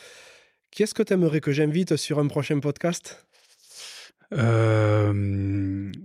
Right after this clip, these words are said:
Speaker 2: bah forcément, euh, Robin Chaiwachu,
Speaker 1: Ouais.
Speaker 2: euh, qui a eu une histoire de vie quand même, euh, remarquable. Du Cameroun à, à joueur de rugby professionnel, euh, puis à,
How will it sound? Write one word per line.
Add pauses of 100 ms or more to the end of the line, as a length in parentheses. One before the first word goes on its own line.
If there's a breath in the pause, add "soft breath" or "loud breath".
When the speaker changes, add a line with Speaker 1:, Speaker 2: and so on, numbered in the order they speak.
Speaker 2:
bah
forcément,
euh,
Robin
Chaiwachu, (260)
Speaker 1:
Ouais.
Speaker 2:
euh,
qui
a
eu
une
histoire
de
vie
quand
même,
euh, (680 loud breath)
remarquable. (300)
Du
Cameroun
à, (480 loud breath)
à
joueur
de
rugby
professionnel,
euh,
puis
à,